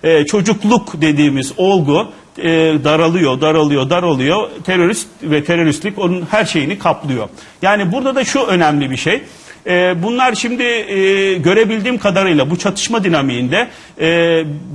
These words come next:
yani bu çatışmanın ürünü olarak ileride acaba bir, e, şehir, e, tırnak içinde kullanıyorum, gerilla ordusu mu kuruyoruz?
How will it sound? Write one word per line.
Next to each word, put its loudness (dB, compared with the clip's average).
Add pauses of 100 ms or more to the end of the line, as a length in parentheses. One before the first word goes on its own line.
(360)
yani 0
bu -4
çatışmanın -2
ürünü 2
olarak 2
ileride 0
acaba 0 (100)
bir, -4
e, -2
şehir, -2 (360)
e, 0
tırnak 2
içinde 4
kullanıyorum, 2
gerilla 0
ordusu -2
mu -2
kuruyoruz? -4